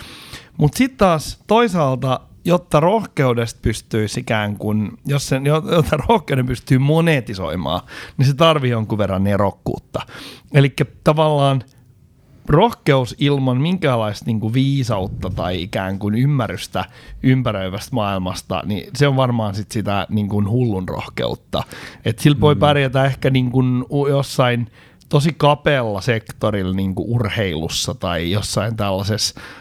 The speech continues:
Speaker 1: ää, jutussa, mut et mä niinku pelkällä rohkeudella, niin mä en varmaan pääsis kauhean pitkälle.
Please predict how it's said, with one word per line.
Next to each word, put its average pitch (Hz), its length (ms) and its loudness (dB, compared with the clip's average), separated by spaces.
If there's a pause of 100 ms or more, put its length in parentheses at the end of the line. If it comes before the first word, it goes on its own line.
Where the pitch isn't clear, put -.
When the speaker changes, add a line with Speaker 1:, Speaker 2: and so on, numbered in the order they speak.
(140)
Speaker 1:
ää, 113 220 0
jutussa, 127 500 0
mut 117 200 -2
et 117 100 -4
mä 131 180 4
niinku 135 360 0
pelkällä 160 480 0
rohkeudella, 113 640 -2
niin 113 140 -2
mä 113 160 0
en 113 180 -4
varmaan 113 400 -2
pääsis 107 380 -2
kauhean 117 300 -8
pitkälle. - 520 -8